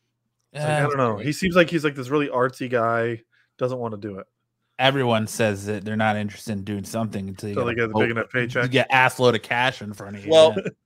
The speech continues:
Speaker 3: we know that
Speaker 1: They're
Speaker 3: he's
Speaker 1: like,
Speaker 3: good
Speaker 1: "How
Speaker 3: friends
Speaker 1: does forty million sound?"
Speaker 2: Yeah. Disney's like, "Oh, I need to add another zero to that check. All right,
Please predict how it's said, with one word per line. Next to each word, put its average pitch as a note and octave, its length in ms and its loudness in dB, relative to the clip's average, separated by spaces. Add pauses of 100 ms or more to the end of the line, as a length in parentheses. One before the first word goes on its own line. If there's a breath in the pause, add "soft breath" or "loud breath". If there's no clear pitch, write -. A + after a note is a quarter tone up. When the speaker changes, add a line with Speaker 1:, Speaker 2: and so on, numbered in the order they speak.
(200)
Speaker 3:
we D#3 200 -8
know D3+ 220 4
that E3 100 6
Speaker 1:
They're F#3+ 80 12
Speaker 3:
he's E3+ 100 8
Speaker 1:
like, E3+ 60 -10
Speaker 3:
good D3+ 180 4
Speaker 1:
"How G3 220 8
Speaker 3:
friends E3 180 2
Speaker 1:
does - 80 -16
forty E3+ 280 4
million D3+ 400 0
sound?" G#2+ 260 -10
Speaker 2:
Yeah. A2 240 -10 (220)
Disney's D3 320 0
like, C#3+ 140 2
"Oh, F3 100 8
I D#3 100 10
need D#3 140 4
to D3 60 4
add C#3 160 6
another D3+ 320 4
zero F#3+ 220 0
to G3 80 0
that G3+ 200 -2
check. A3+ 320 -4 (100)
All A2 160 -2
right, A2+ 280 -6